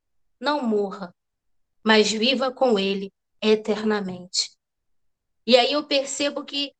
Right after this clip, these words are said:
a gente não pode repetir esse discurso. "Não veio ainda o tempo, o tempo em que a casa do Senhor deve ser edificada."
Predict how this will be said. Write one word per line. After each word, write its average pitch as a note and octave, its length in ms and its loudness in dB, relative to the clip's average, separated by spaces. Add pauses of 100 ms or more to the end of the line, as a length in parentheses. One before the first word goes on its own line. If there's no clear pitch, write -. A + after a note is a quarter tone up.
(400)
a A#3+ 100 4
gente D#4 300 0
não F4 200 0
pode F4 540 4
repetir D#4+ 960 0 (880)
esse G#3 320 2
discurso. D4 960 -4 (760)
"Não G#4 260 6
veio D#4+ 280 0
ainda C#4 320 -4
o B3 160 -14
tempo, A#3 540 -2
o B3 100 -8
tempo C4+ 300 -2
em C4+ 100 -2
que - 140 -6
a A3+ 120 4
casa A#3 480 0
do G#3 140 -10
Senhor G#3+ 640 0
deve G#3 260 -2
ser G#3 280 -2
edificada." G3+ 640 -2